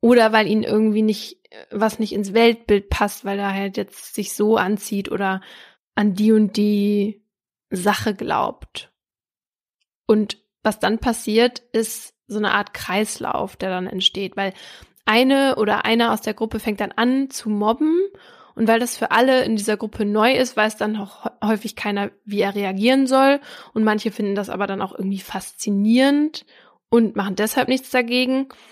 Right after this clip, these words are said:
und dadurch fühlt sich der Täter oder die Täterin dann gestärkt und andere auch ermutigt mitzumachen, wodurch dann halt dieser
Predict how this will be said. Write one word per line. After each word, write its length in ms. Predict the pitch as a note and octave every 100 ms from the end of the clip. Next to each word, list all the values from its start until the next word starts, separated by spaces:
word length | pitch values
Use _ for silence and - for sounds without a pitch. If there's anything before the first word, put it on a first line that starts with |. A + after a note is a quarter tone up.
| _ -
und 140 | G3+
dadurch 500 | G#3 A#3+ A3+ B3 A#3
fühlt 180 | B3+ A#3
sich 140 | A#3
der 160 | G#3+ G#3
Täter 240 | A#3 A#3
oder 100 | A3
die 180 | G3 G3+
Täterin 420 | - A3 A3 G#3
dann 220 | G3+ F#3+ F#3+ _ _ _ -
gestärkt 960 | F#3+ F#3+ - - F3+ F#3+ C#4 - -
und 180 | G#3+ - -
andere 420 | A3 A#3+ A#3 -
auch 140 | G#3+
ermutigt 720 | - G#3+ A3 A#3 A3 G#3+ - -
mitzumachen, 840 | A3 - G3 F3 - G3+ F#3 G#3+ - - _
wodurch 220 | G#3+ G#3+
dann 200 | A3+ A3
halt 140 | G#3 G#3
dieser 360 | G#3 G#3 G3+